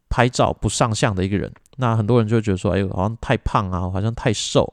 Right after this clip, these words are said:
还是太高、太矮之类的，有很多的这样子，呃，对于自己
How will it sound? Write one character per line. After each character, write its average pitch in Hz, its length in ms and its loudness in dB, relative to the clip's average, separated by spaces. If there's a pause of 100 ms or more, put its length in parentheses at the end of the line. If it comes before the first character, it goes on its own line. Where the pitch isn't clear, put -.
还 82 80 -2
是 104 380 -2
太 117 180 -2
高、 107 320 0
太 - 180 -4 (100)
矮 - 180 -10 (100)
之 123 160 -4
类 139 160 0
的， - 100 -8 (300)
有 123 140 2
很 123 120 2
多 139 140 6
的 123 220 6
这 131 160 2
样 117 120 2
子， 98 240 -2 (500)
呃， 101 300 4 (120)
对 165 200 6
于 101 160 4
自 143 160 0
己 92 300 -2